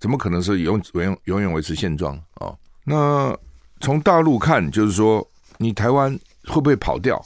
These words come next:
会不会独立？因为台湾一直有独立的呼声啊，民进党的台独党纲里都有独立啊，对不对？蔡英文到现在也不肯讲说我不会独立啊，公开讲不，李登辉当时还讲啊，“我们也要独立啊。”那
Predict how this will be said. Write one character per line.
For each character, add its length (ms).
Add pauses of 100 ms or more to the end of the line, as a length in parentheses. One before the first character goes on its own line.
会 40
不 60
会 100
独 200
立？ 120 (260)
因 60
为 40
台 120
湾 120
一 60
直 100
有 80
独 200
立 100
的 80
呼 180
声 240
啊， 200
民 160
进 80
党 200
的 160 (220)
台 180
独 160
党 220
纲 180
里 100
都 120
有 100
独 180
立 160
啊， 100 (340)
对 60
不 60
对？ 60
蔡 180
英 100
文 80
到 100
现 100
在 40
也 60
不 120
肯 220
讲 200
说 160
我 160
不 160
会 120
独 200
立 140
啊， 140
公 160
开 160
讲 220
不， 240 (460)
李 120
登 180
辉 100
当 160
时 100
还 120
讲 220
啊 180 (380)
，“我 240
们 120
也 60
要 120
独 180
立 160
啊。” 180
那 140